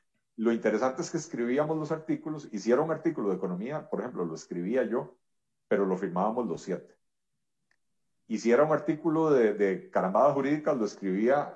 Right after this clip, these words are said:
algún abogado, pero lo firmábamos los siete, ¿verdad? Eh, y, y entonces, digamos, en términos de, de, de los que le encanta ahora a, a, a la gente ahí, del, eh, eh, los que nos llaman gachos a nosotros,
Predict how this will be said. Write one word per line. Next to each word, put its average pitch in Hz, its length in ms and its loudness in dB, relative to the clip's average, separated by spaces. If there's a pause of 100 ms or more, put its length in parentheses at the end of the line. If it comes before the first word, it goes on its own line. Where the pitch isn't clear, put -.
(120)
algún 101 360 -2
abogado, 131 500 0 (240)
pero 98 220 2
lo 87 80 2
firmábamos 107 480 0
los 101 120 -6
siete, - 240 -8 (580)
¿verdad? - 380 -6 (400)
Eh, 90 540 0
y, 104 140 -4 (240)
y 95 80 -2
entonces, 101 500 -2 (600)
digamos, 127 400 -2
en 170 100 -14
términos 113 540 -6 (280)
de, 92 180 -4
de, 92 160 -6
de 87 160 -6
los 85 140 -6
que 87 100 -10
le 80 80 -8
encanta 107 340 -4
ahora 117 480 2
a, 76 180 -8
a, 78 160 -12
a 82 160 -10
la 85 120 -4
gente 104 280 -6
ahí, 117 120 0
del, 78 360 -4 (300)
eh, 80 520 -8
eh, 76 220 -12 (1300)
los - 260 -8
que - 80 -10
nos 87 120 -8
llaman 127 300 -4
gachos 127 340 2
a 87 80 -10
nosotros, 90 560 -4